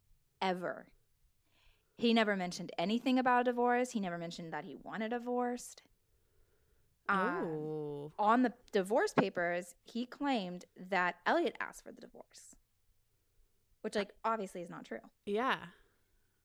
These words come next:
Speaker 2: Ooh.
Speaker 1: So Elliot hires attorney Charles Salone because now she's like, "Uh, I, I have to fight this. Like, what
Speaker 2: Yeah,
Speaker 1: the
Speaker 2: we
Speaker 1: heck
Speaker 2: got
Speaker 1: is,
Speaker 2: a
Speaker 1: is going
Speaker 2: problem.
Speaker 1: on?" Because,
Speaker 2: Yeah.
Speaker 1: yeah. Because Betsy is now controlling the finances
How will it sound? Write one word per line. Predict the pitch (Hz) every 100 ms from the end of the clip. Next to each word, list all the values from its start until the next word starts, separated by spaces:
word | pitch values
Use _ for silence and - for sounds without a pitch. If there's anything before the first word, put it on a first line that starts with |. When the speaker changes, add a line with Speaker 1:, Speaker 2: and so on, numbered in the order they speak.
| -
Speaker 2:
Ooh. | 202 202 160
Speaker 1:
So | 147 277 254
Elliot | 302 392
hires | 311 269 262 247 240
attorney | 226 214 196 190
Charles | 185 185 180 180 180 - 180 165
Salone | - 190 165 101 -
because | 185 196 185
now | 190 190
she's | 202 196
like, | 170 156 -
"Uh, | 160 - - _ _
I, | 165 -
I | 175
have | 170 156
to | -
fight | - - -
this. | - - - - - -
Like, | 180
what | 180 180 190 175
Speaker 2:
Yeah, | 165
Speaker 1:
the | 175
Speaker 2:
we | 233
Speaker 1:
heck | 254
Speaker 2:
got | 214
Speaker 1:
is, | 170
Speaker 2:
a |
Speaker 1:
is | 151
going |
Speaker 2:
problem. | 180 165 147 147 131
Speaker 1:
on?" | 151 156 185
Because, | 208 190 -
Speaker 2:
Yeah. | 202 185 -
Speaker 1:
yeah. | 226 220 214 170 - - _ _ - _
Because | 269 240
Betsy | 262 269
is | 277
now | 247 226
controlling | 220 - 214 196
the | 180
finances | - 202 254 262 208 - 185 180